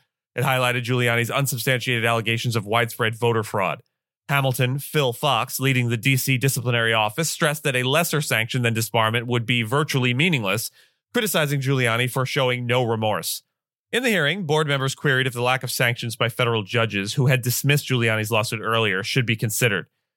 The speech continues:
Fox responded that the professional rules in discussion do not necessitate a prior judicial misconduct finding. Barry Kamins, another lawyer for Giuliani, found it concerning that the committee seemed to overlook Giuliani's past achievements,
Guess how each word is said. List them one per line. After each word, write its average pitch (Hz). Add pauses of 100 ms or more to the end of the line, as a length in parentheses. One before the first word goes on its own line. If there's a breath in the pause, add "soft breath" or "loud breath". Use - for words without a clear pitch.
(320)
Fox 120
responded 113
that 113
the 113
professional 131
rules 120
in 113
discussion 113
do 123
not 123
necessitate 120
a 110
prior 123
judicial 113
misconduct 110
finding. 120 (800)
Barry 123
Kamins, 131
another 135
lawyer 117
for 120
Giuliani, 113
found 143
it 131
concerning 175
that 135
the -
committee 156
seemed 135
to 151
overlook 147
Giuliani's 135
past 147
achievements, 123